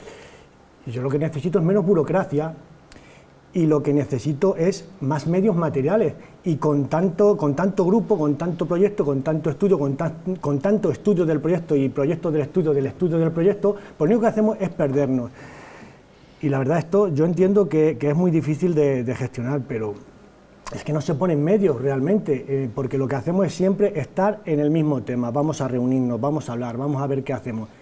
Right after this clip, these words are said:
pero los medios materiales, ¿dónde están? ¿Cómo se gestionan?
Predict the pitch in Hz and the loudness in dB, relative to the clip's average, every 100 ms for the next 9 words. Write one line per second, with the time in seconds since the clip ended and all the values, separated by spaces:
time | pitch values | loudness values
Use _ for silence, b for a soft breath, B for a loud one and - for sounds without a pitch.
0 | B - 139 143 151 208 226 196 151 151 | B -4 2 2 4 4 4 2 2 2
1 | 147 147 180 185 - - - - - - | 2 2 0 -4 -16 -20 -20 -20 -20 -8
2 | 131 156 143 160 135 127 156 139 147 131 | -4 -2 -2 -4 -4 -2 -4 -4 -6 -8
3 | - 156 120 | -4 -2 -2